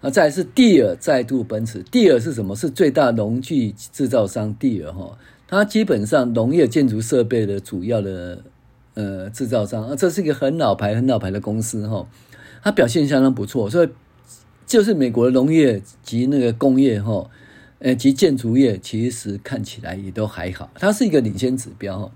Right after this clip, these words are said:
你想想看哈，这是一个资本支出哈，那资本支出如果持续上涨，表示说对未来前景还不错，所以蒂尔这个状况对美国的农业制造业其实，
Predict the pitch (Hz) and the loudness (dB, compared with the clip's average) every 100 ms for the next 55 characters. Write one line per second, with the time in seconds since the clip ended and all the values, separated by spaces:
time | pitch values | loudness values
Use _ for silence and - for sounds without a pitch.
0 | _ _ - - 127 113 147 208 180 143 | _ _ -20 -20 -14 -4 2 2 2 0
1 | 151 123 87 - _ _ _ _ _ _ | -2 -2 -6 -12 _ _ _ _ _ _
2 | - - - - 254 196 202 151 - 156 | -20 -20 -20 -2 2 4 4 4 2 -2
3 | 113 95 110 104 - 101 98 95 92 _ | -2 -4 -8 -8 -8 -8 -6 -10 -12 _
4 | _ _ - 262 247 160 - 254 175 135 | _ _ 0 2 2 0 2 4 4 2
5 | 175 180 185 185 170 123 117 135 131 151 | 2 2 2 2 2 0 -2 -6 -4 -4
6 | - 120 104 104 98 101 127 135 120 139 | -2 -4 -4 -6 -6 -4 -2 -2 -2 -2
7 | 123 123 98 104 104 110 110 92 98 95 | 0 -2 -2 -6 -6 -6 -8 -10 -12 -14
8 | 104 110 104 135 156 135 196 113 101 127 | -12 -12 -8 -2 0 0 0 0 0 -2
9 | 110 113 113 107 127 101 92 - 92 107 | -2 -4 -4 -4 -4 -4 -8 -10 -8 -6
10 | 104 101 123 104 - 113 113 110 92 - | -6 -4 -4 -4 -6 -6 -4 -4 -6 -10
11 | 92 110 113 | -10 -10 -12